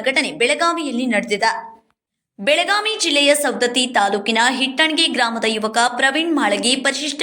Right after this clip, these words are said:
ಜಾತಿಗೆ ಸೇರಿದವನಾಗಿದ್ದು, ಕೊಪ್ಪಳ ಜಿಲ್ಲೆಯ ಯಲಬುರ್ಗಾ ತಾಲೂಕಿನ ಬಸಮ್ಮ ಲಿಂಗಾಯತ ಸಮಾಜಕ್ಕೆ ಸೇರಿದವಳಾಗಿದ್ದಾಳೆ. ಆದರೆ ಇವರಿಬ್ಬರು ಹಲವು ದಿನಗಳಿಂದ ಪರಸ್ಪರ ಪ್ರೀತಿಸುತ್ತಿದ್ದರು. ಇವರ ವಿವಾಹಕ್ಕೆ ಜಾತಿ ಅಡ್ಡವಾಗಿತ್ತು.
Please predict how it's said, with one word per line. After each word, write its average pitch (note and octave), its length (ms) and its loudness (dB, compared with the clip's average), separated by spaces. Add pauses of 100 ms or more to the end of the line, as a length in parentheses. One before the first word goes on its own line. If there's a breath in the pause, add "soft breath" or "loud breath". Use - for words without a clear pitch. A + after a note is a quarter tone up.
ಜಾತಿಗೆ B3 480 0
ಸೇರಿದವನಾಗಿದ್ದು, A3 920 0 (440 loud breath)
ಕೊಪ್ಪಳ F4 400 4 (160)
ಜಿಲ್ಲೆಯ C4 340 0
ಯಲಬುರ್ಗಾ C#4 640 2
ತಾಲೂಕಿನ A3+ 560 -2
ಬಸಮ್ಮ A#3+ 380 0 (100)
ಲಿಂಗಾಯತ D4 480 2
ಸಮಾಜಕ್ಕೆ D4+ 680 0
ಸೇರಿದವಳಾಗಿದ್ದಾಳೆ. G3+ 1040 -2 (440 loud breath)
ಆದರೆ D#4 400 4
ಇವರಿಬ್ಬರು F4+ 520 0
ಹಲವು B3+ 300 -2
ದಿನಗಳಿಂದ A#3 500 2
ಪರಸ್ಪರ C4+ 520 0 (140)
ಪ್ರೀತಿಸುತ್ತಿದ್ದರು. A3+ 960 -2 (300 loud breath)
ಇವರ E4 280 4 (120)
ವಿವಾಹಕ್ಕೆ D4+ 580 0
ಜಾತಿ C4 440 2
ಅಡ್ಡವಾಗಿತ್ತು. A3+ 1000 -4